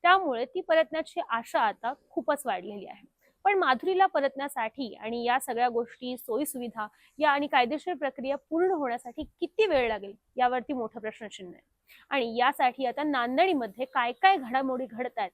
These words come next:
याच्या अपडेट्स आम्ही वेळोवेळी तुम्हाला देतच राहू. पण तिच्या परतण्याचा निर्णय योग्य आहे का? माधुरीला वणतारासारख्या सोयीसुविधा खरंच नांदणीमध्ये मिळू शकतील का? या सगळ्याबद्दलचं तुमचं मत नेमकं काय आहे, ते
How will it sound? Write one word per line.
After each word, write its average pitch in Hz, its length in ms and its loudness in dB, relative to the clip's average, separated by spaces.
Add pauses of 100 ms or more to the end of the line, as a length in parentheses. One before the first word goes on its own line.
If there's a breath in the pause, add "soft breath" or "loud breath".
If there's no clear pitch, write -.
याच्या 233 280 0
अपडेट्स 240 440 0
आम्ही 240 140 -4
वेळोवेळी 233 400 2
तुम्हाला 233 320 -4
देतच 240 400 -6
राहू. 175 120 -20 (400 soft breath)
पण 359 100 -2
तिच्या 370 300 2
परतण्याचा 294 600 0
निर्णय 247 360 -2
योग्य 220 380 -2
आहे - 240 -6
का? 247 140 -2 (180)
माधुरीला 262 460 -2
वणतारासारख्या 320 840 0
सोयीसुविधा 302 580 -4
खरंच 339 340 0
नांदणीमध्ये 277 580 0
मिळू 254 200 -2
शकतील 254 420 -8
का? - 120 -18 (400 soft breath)
या 302 280 2
सगळ्याबद्दलचं 240 880 -2
तुमचं 285 440 -2
मत 262 320 -2
नेमकं 233 240 -6
काय 220 240 -2
आहे, 208 320 -8
ते - 140 -12